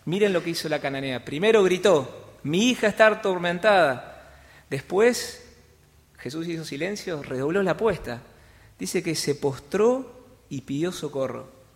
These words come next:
Y después mendigó. Jesús usa una imagen diciendo que los hijos de Israel son los privilegiados y que no está bien dar de comer a los cachorros. Y él dice, "Señor, por la, por lo menos las migas", le dice.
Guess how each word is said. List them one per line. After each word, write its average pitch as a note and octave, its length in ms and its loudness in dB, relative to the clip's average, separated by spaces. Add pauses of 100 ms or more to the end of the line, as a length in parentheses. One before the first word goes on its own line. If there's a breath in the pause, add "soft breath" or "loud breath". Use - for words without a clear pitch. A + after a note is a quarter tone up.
(720)
Y C3+ 80 -6
después A3 720 -4 (160)
mendigó. C#3 580 -2 (640 loud breath)
Jesús E3 200 -10
usa F3 220 -10
una D#3 100 -6
imagen E3 440 -2
diciendo D3+ 340 -6
que C#3+ 120 -4
los C3+ 180 -6
hijos E3 220 -8
de C#3+ 60 -8
Israel D#3 380 0
son D3 180 -10
los D3 80 -12
privilegiados D#3+ 1000 -4 (580 loud breath)
y C3 60 -16
que C3 120 -8
no D3 140 -6
está D3 220 -4
bien D3+ 200 -4
dar D3+ 240 0
de C#3 120 -8
comer D3 240 -8
a D3 40 -2
los C#3 100 -10
cachorros. D#3 520 -6
Y - 20 -10
él D#3 60 -10
dice, D#3 200 -10
"Señor, D#3+ 200 -8
por D#3+ 140 -4
la, D3+ 100 -2
por - 300 -10
lo D3 80 -4
menos F3+ 200 -4
las D3+ 140 -8
migas", D#3+ 340 -4
le C3 100 -12
dice. A#2+ 380 -12